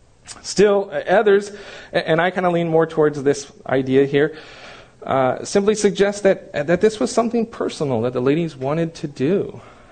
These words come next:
um, a-, as a token of their love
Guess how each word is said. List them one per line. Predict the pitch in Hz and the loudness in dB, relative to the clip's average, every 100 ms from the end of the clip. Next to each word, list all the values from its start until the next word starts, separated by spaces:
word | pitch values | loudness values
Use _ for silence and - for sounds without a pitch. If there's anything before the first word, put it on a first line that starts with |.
| - | -10
um, | 120 117 110 110 120 - | -6 -6 -6 -8 -12 -12
a-, | - | -8
as | 135 139 135 | -4 -2 0
a | 120 | -2
token | - 165 180 190 180 | 0 0 2 0 0
of | 135 123 | -2 0
their | 120 110 | 0 0
love | 110 127 151 175 170 135 | 2 2 2 0 -2 -8